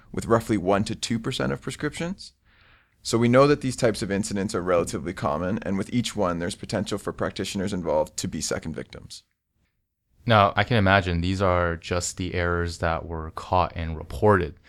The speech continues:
Speaker 2: There's probably even more that, um, might have went to the patient or some that were just undiscovered.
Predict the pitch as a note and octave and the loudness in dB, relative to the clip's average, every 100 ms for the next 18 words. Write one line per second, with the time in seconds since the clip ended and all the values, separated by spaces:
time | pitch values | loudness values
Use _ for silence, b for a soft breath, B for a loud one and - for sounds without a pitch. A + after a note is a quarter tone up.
0 | b b - - A2 F#2+ F#2 F2+ E2+ E2+ | b b -10 6 6 8 4 2 0 0
1 | F2 E2+ E2 D#2+ D#2+ - _ _ _ - | 2 2 0 -2 -2 -8 _ _ _ -6
2 | E2 D#2 D#2 D2+ D#2 _ - E2+ E2 D#2 | -4 -4 -6 -10 -12 _ -6 -4 -4 -2
3 | F2 - F2+ F2+ F#2 - F#2+ F#2 E2+ E2 | -2 -2 -6 0 0 2 0 0 -2 -4
4 | - E2 E2+ D#2+ D#2+ E2 E2+ - E2+ E2 | -2 -2 0 -2 -4 -8 -10 -8 -8 -4
5 | - A#2 G2+ D2 | 0 6 6 6